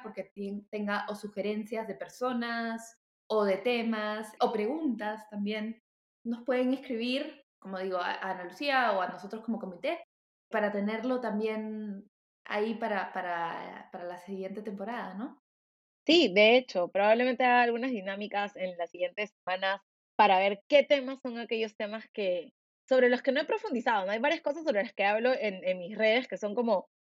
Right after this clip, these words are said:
Speaker 2: algunos temas que me interesan o que me causan curiosidad, pero a veces son como, digamos, las redes son bien inmediatas y también te permiten tener o hacer un, un número limitado de cosas. Entonces, probablemente este sea el espacio para ampliar un poco los contenidos,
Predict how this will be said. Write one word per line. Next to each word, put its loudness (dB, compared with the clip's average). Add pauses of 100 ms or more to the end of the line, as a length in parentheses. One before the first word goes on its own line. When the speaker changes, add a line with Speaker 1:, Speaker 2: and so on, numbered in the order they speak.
(120)
Speaker 2:
algunos 6
temas -2
que 4
me -2
interesan 6
o -2
que -6
me -4
causan -2
curiosidad, 0
pero 2
a 4
veces 0
son -14
como, -2 (100)
digamos, -4
las -12
redes 2
son -6
bien -4
inmediatas 4
y -16
también -6
te -4
permiten 2 (560)
tener 10
o 8
hacer 2
un, -8 (340)
un 0
número 2
limitado 2
de 2
cosas. 0
Entonces, 0 (500)
probablemente 4
este -6
sea 0
el 0
espacio -4
para -4
ampliar 2
un -8
poco -2
los -6
contenidos, 0